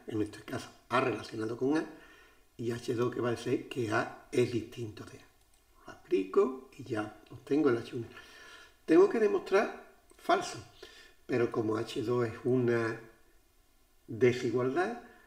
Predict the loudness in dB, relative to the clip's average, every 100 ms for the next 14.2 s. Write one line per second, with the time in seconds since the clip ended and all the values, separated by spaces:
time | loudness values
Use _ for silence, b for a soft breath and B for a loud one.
0 | B B B B 2 2 4 0 -4 -6
1 | -6 -4 -4 -2 0 0 -2 -6 -4 -2
2 | -2 -4 -10 -10 -6 -4 0 0 0 -2
3 | -4 -4 -6 -6 -6 0 -2 -2 -16 -20
4 | -20 _ 0 4 4 2 2 0 2 2
5 | 4 2 0 0 0 0 0 -2 -14 -20
6 | -18 -16 -16 -16 -6 -2 -2 -2 -2 -2
7 | 2 2 0 B B B B -14 -10 -6
8 | -6 -8 -10 -4 -2 0 -2 -2 0 2
9 | 4 2 -2 -4 -6 -10 B B B -4
10 | -2 -2 -4 -8 -6 -4 -8 -14 -8 -6
11 | -4 -6 -8 -14 -12 -4 -4 -4 -10 b
12 | b b b -6 -2 0 -2 -8 -10 -6
13 | -6 -6 -10 -20 -8 0 2 2 0 -8
14 | -10 -14